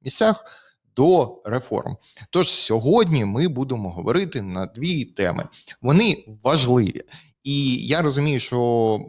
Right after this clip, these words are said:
це може звучати як вже якась параноя, але просто нагадаю, що мова йде не тільки про нормальну роботу інституцій, які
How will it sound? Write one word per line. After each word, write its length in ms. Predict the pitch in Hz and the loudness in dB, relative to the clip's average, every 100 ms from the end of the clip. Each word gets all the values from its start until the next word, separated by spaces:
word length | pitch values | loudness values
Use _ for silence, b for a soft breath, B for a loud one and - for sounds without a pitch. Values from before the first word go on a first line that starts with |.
| - | -14
це 360 | - 151 147 120 | -2 0 2 0
може 640 | 107 110 139 127 107 101 | -6 -6 -6 -6 -8 -10
звучати 680 | - 110 - 151 139 117 107 | -14 -14 -4 0 0 0 -4
як 300 | 104 110 104 | -2 -2 -4
вже 300 | 104 120 117 | -4 -2 -2
якась 480 | 101 104 127 110 - | -4 -2 -2 -4 -8
параноя, 680 | - - 160 233 220 127 - B B 113 | -8 -2 -2 2 2 2 -2 B B -4
але 200 | 143 190 | -2 0
просто 320 | 185 175 143 127 120 120 113 117 - _ _ | -4 -6 -8 -6 -6 -6 -6 -10 -16 _ _
нагадаю, 420 | 151 190 240 202 | -6 0 2 2
що 260 | 165 - 147 156 | 0 -4 -4 -4
мова 360 | 107 139 208 165 | -2 -2 0 0
йде 640 | 127 110 139 170 165 135 - _ _ _ _ _ - | -2 -2 -2 2 0 -2 -8 _ _ _ _ _ -20
не 160 | 127 | -16
тільки 360 | 120 143 127 110 | -4 -4 -2 -6
про 460 | - - 101 98 - | -6 -4 -2 -2 -4
нормальну 460 | 92 110 135 95 - | -4 0 -2 -4 -8
роботу 500 | 90 120 135 127 104 | -6 -2 -2 -2 -4
інституцій, 720 | 104 113 - 131 147 120 - | -4 -4 -2 -2 -2 -4 -6
які 340 | 90 - 127 | -10 -6 -8